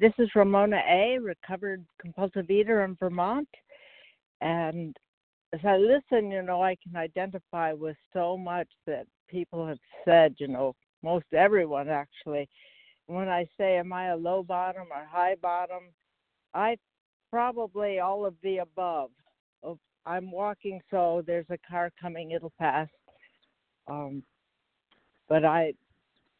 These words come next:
so, okay. Uh, I say I'm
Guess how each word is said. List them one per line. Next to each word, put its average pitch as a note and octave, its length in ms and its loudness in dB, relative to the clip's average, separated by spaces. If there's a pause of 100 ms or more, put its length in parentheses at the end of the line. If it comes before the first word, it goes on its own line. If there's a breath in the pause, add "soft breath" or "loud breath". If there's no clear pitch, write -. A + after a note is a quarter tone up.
(2250)
so, D3+ 240 -6 (2500)
okay. D#3+ 460 -4 (840)
Uh, D3+ 180 -14 (360)
I F#3 220 2
say B3 240 4
I'm G3+ 360 0